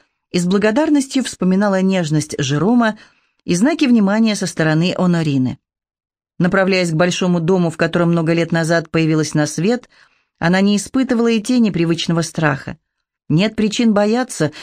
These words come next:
что отец снова сорвет на ней злость. Дома, Арман. Она подарит ему раковину и услышит в ответ:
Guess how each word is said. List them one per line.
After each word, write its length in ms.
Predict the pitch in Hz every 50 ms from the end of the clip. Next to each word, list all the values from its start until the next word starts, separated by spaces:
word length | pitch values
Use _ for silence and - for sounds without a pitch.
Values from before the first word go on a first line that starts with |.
| - - -
что 200 | - - - 185
отец 340 | 180 175 202 190 185 - -
снова 360 | 180 - - 208 226 226 202
сорвет 420 | 180 185 - 175 175 175 180 180 -
на 100 | 180 175
ней 200 | 180 175 175 175
злость. 500 | 156 160 156 156 147 135 - - - _ _ _ _ _ _ _ _ _ _ _ _ _ -
Дома, 640 | - 143 135 180 185 190 196 196 196 196 208 208 208 _ _ _ _ -
Арман. 600 | - 139 143 135 143 147 151 160 170 170 170 175 _ _ _ _ _ _ _ -
Она 220 | - 214 226 254 254
подарит 420 | 247 254 233 262 254 254 247 -
ему 220 | 226 226 220 214 196
раковину 540 | 175 175 185 196 190 - 185 175 175 175
и 160 | 165 - - 165
услышит 420 | 160 156 - 196 190 - 170 160
в 40 | 151
ответ: 360 | 156 151 151 175 190 185 185